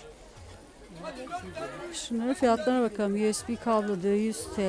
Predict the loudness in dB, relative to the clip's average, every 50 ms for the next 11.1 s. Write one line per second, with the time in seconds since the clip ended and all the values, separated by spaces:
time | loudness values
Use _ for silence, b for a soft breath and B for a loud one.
0 | 2 2 2 2 2 2 2 2 0 0 0 0 2 2 2 2 0 0 0 0
1 | 0 0 0 -2 -2 0 2 4 4 2 0 -4 -12 -8 -4 -2 0 2 2 2
2 | 2 0 0 -4 -6 -8 -2 2 2 2 2 2 0 -4 -4 -6 -6 -4 -4 -4
3 | -4 -6 -10 -10 -6 -4 -4 -4 -2 -4 -4 -6 -4 -6 -4 -4 -2 -2 -2 0
4 | 0 -2 -2 -4 -6 -10 -14 -16 -16 -14 -12 -12 -12 -12 -12 -12 -12 -12 -6 -2
5 | 2 2 2 2 2 0 0 0 0 -2 -4 -6 -4 -2 -2 -2 -2 -2 -4 -6
6 | -8 -8 -8 -4 -2 -2 -2 -2 -4 -4 -2 -2 -2 -2 -4 -4 -6 -4 -4 -2
7 | -2 -2 -2 -4 -8 -8 -6 -4 -4 0 0 -2 -2 -4 -8 -6 -6 -4 -4 -4
8 | -4 -4 -4 -4 -6 -6 -6 -8 -12 -14 -16 -16 -16 -16 -16 -18 -18 -16 -10 -10
9 | -10 -8 -6 -2 0 0 0 0 2 0 0 0 -2 -6 -6 -6 -8 -6 -6 -4
10 | -4 -6 -6 -6 -8 -10 -12 -12 -8 -6 -4 -2 0 0 0 0 -2 -4 -6 -6
11 | -6 -6